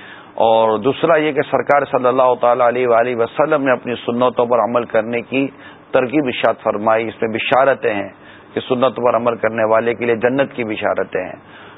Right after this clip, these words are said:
جو محبت کرتا ہے، سنت پر عمل کرتا ہے نبی پاک صلی اللہ تعالی علیہ وآلہ وسلم سے، اس کے لیے جنت کی بشارتیں ہیں، دنیا اور آخرت کی اس میں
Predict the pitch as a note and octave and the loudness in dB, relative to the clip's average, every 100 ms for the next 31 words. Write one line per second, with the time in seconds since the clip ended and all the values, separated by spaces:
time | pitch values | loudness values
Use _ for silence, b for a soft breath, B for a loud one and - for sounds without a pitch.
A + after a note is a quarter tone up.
0 | B - A#2+ A#2 A#2 B2+ - - A2 - | B -4 0 0 0 -2 0 -2 -2 0
1 | A2 G#2 - A2 A#2 G#2 A2 A2+ B2+ A#2 | 2 0 -2 -4 -4 0 -2 0 -2 0
2 | A2+ G2+ A2+ A2 A2+ A2 A2 A2 - G#2+ | 0 2 -2 -2 -2 -2 0 -2 -2 -2
3 | G#2+ A2 G#2+ G#2 G#2 F#2+ - A2+ A2 G#2 | 0 0 -2 -2 -2 -2 -2 -2 2 0
4 | G2+ F#2+ - A2 G#2+ - A#2 B B B | 0 -2 -2 -2 -2 -2 -2 B B B
5 | B - B2 - C3 A#2+ A2 A2 A#2+ - | B -4 -2 0 0 2 0 0 -2 -2
6 | A#2 G#2 - A2 A2 G2+ G#2 G2+ G2 F#2 | -6 -6 0 2 2 0 -4 -4 -6 -4
7 | G2+ A#2+ C3 A#2+ A2 G#2+ A2+ A#2+ A2 A2+ | -4 0 2 2 2 0 -2 -4 -6 -10
8 | - - B2 | -10 -4 -4